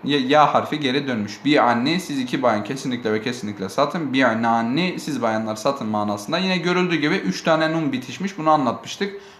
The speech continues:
Üç tane nun yan yana geldiği için bir elifle fasıl yapılıyordu. Bir elifle fasıl yapılıyordu. Haf fiilini, e, şimdi yapıyor. Haf fiili hafenne olmuş.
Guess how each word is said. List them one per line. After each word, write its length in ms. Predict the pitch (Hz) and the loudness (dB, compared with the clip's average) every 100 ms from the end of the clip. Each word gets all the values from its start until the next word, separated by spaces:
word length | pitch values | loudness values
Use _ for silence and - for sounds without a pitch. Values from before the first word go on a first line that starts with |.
| - | -8
Üç 180 | 180 | -8
tane 340 | - 170 165 175 | 2 4 4 2
nun 120 | 175 | 2
yan 180 | 170 170 | 2 4
yana 220 | 160 135 | 4 2
geldiği 340 | 131 160 139 | 2 2 2
için 300 | 135 202 196 | -2 -2 -2
bir 120 | 175 170 | 0 -2
elifle 540 | - 131 165 165 208 | 2 2 2 2 2
fasıl 480 | 208 156 - 190 156 | 6 4 4 2 4
yapılıyordu. 720 | 127 123 110 110 101 92 87 | 4 4 2 0 0 -2 -4
Bir 100 | 117 | -2
elifle 640 | 135 117 131 131 147 180 - - - | 0 0 0 0 0 0 -4 -10 -4
fasıl 340 | 123 139 170 180 - | -2 -2 -2 -4 -8
yapılıyordu. 680 | 117 123 123 120 110 98 101 - - - - - - - - - - - - | 0 0 0 0 0 0 -4 -8 -18 -20 -20 -20 -20 -20 -20 -20 -20 -20 -14
Haf 360 | - 208 214 - | 4 4 6 2
fiilini, 520 | 196 190 208 214 185 | 2 4 2 2 0
e, 160 | 127 131 | 0 0
şimdi 580 | 131 151 143 143 135 127 120 113 | 0 2 4 4 2 -2 -6 0
yapıyor. 480 | 131 135 165 190 208 | 2 2 4 4 4
Haf 360 | - 233 233 | 4 4 4
fiili 480 | 156 135 143 233 - - - | 4 4 6 4 0 -8 -16
hafenne 760 | - 175 180 - 233 208 147 101 | 2 8 8 8 6 6 6 4
olmuş. 400 | 107 101 98 | 4 0 -2